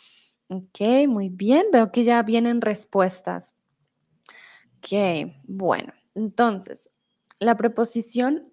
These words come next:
a va a depender de varios verbos, pero también de, em, del tiempo, ¿vale? Entonces, en este caso,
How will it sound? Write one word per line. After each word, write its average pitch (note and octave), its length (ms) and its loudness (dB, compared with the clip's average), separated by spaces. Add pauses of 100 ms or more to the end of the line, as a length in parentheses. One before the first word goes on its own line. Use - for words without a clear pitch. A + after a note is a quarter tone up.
a G#3+ 420 -2 (1400)
va A3+ 180 2
a A#3 40 4
depender A#3 460 0
de G3 100 -2
varios B3 360 0
verbos, D#4 360 0
pero B3+ 240 -6
también G3+ 520 -6 (160)
de, A3 500 0 (1040)
em, F#3 640 -4 (420)
del G#3+ 280 0
tiempo, G3 500 -2 (320)
¿vale? F#3 240 -2
Entonces, B3+ 420 0
en C4 140 2
este B3+ 300 -2
caso, B3+ 600 0